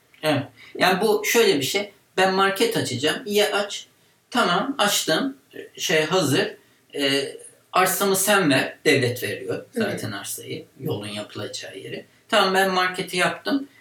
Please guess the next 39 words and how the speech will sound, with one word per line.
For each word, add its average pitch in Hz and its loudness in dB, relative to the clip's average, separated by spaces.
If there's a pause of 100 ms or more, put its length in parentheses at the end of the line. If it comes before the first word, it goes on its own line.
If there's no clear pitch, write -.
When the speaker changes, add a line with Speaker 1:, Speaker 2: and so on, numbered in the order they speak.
(140)
Speaker 1:
Bana 202 2
bir 190 -4
de 208 6
garanti 185 2
ver 127 2
şu 143 -4
kadar 135 0
müşteri 131 0
gelecekse. 120 0 (240)
Gelmezse 196 2
onların 185 0
yapacağı 160 0
harcamayı 165 0
da 214 0
sen 160 2
öde 113 2
gibi 127 0
bir - 0
şey 185 2
yani. 113 -4 (1300)
Speaker 2:
Ya 240 0
ben 262 -2
anlamıyorum 202 -2
yani. 160 -6
Aklım 226 -4
almıyor 214 0
ki. 349 -2
Speaker 1:
Hastaneler 185 2
de 120 0
böyle 113 0
şeyler 147 -2
Speaker 2:
Şehir 214 4
Speaker 1:
diyor. 220 2
Speaker 2:
hastaneleri - -4
Speaker 1:
Hı. - -16
Speaker 2:
var - -12
onca. - -18 (280)
Speaker 1:
Hasta 160 0
gelmezse 151 2